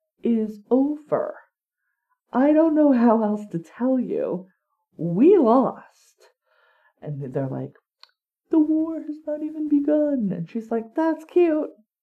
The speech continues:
We need to run and have babies." <laughs> Like, she literally says that. "We need to run. And the young ones," not you or me, clearly, 'cause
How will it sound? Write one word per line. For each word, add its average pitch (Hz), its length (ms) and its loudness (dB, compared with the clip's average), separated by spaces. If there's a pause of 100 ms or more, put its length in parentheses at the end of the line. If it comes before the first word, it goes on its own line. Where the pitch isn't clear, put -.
(760)
We 294 240 0
need 415 160 -2
to 269 120 2
run 240 300 2
and 254 120 4
have 226 280 4
babies." - 640 2
<laughs> - 40 -20
Like, 254 400 4 (120)
she - 280 0
literally 294 480 0
says 165 320 2
that. 127 240 0 (240)
"We 147 120 -6
need 135 200 -6
to 120 60 -10
run. 247 500 0 (760)
And 165 240 4 (380)
the 165 140 8
young 165 340 2
ones," 175 480 0
not 147 240 0
you 147 120 4
or 131 120 4
me, 165 320 -2
clearly, 147 460 2
'cause - 280 -4